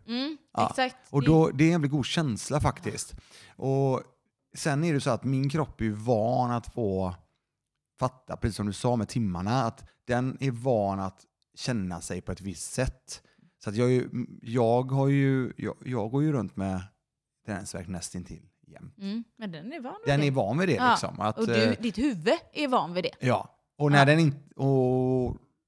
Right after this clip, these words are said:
Speaker 2: då är det ju mer omvänt egentligen, för när jag känner att, men den här, jag har ju inte,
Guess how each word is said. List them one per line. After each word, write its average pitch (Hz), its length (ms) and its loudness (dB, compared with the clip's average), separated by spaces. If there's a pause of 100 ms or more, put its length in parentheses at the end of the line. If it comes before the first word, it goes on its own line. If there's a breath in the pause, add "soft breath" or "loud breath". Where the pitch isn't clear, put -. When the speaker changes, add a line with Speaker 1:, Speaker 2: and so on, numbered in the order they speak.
Speaker 2:
då 127 240 2
är 156 60 4
det 165 60 4
ju 175 80 4
mer 139 340 2
omvänt 120 420 0
egentligen, 104 280 0
för 113 120 -4
när 110 320 2
jag 110 380 2
känner 120 300 0
att, - 100 -8
men 113 140 -8
den 117 140 -6
här, 110 80 -4
jag 95 160 -6
har 123 160 -8
ju 156 60 -6
inte, 107 380 -10